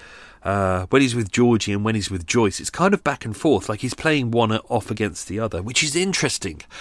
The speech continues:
'cause Joyce is, Joyce is very innocent. Joyce is very kind of just, just, just a girl, just a girl. She's like a, a shop assistant. She's just left school. You know, she's, she's a little bit shy. It's, uh, and then you've got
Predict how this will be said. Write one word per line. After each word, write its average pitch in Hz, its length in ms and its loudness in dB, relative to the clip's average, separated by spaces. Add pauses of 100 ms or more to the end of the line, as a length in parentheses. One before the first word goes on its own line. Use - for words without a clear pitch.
(180)
'cause 127 160 -2
Joyce 180 440 4
is, 120 220 -4 (380)
Joyce 190 340 4
is 120 120 -4
very 139 540 0
innocent. 127 640 -6
Joyce 160 380 2
is 120 140 -6
very 113 200 0
kind 104 320 -4
of 92 140 -6
just, - 240 -8
just, - 320 -6 (100)
just - 240 -4
a 95 60 -8
girl, 123 640 -2
just - 180 -6
a 139 60 -4
girl. 143 220 0
She's 101 320 -8
like 101 200 -4
a, 98 160 -4 (460)
a - 80 -6
shop - 320 -2
assistant. - 600 -8
She's 101 180 -8
just 123 240 -4
left 117 180 -4
school. 110 520 0
You 104 120 -6
know, 98 100 -4
she's, - 380 -8 (560)
she's 120 240 -6
a - 20 0
little 131 200 4
bit - 180 0
shy. 101 560 2
It's, - 220 -10 (140)
uh, 110 200 2
and 113 140 -2
then 143 160 2
you've 131 160 0
got - 380 0